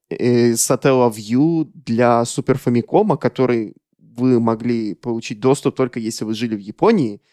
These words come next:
Если вы купили специальный аддон Satellaview и установили себе спутниковую тарелку, при помощи которой Nintendo отправляла специальный сигнал, который позволял, а, вам передавать там файлы игр и еще озвучку для игр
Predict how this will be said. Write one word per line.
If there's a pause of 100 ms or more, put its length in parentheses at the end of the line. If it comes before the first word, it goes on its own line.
(220)
Если
вы
купили
специальный
аддон
Satellaview
и
установили
себе
спутниковую
тарелку,
при
помощи
которой
Nintendo
отправляла
специальный
сигнал,
который
позволял, (500)
а,
вам
передавать
там
файлы
игр
и
еще
озвучку
для
игр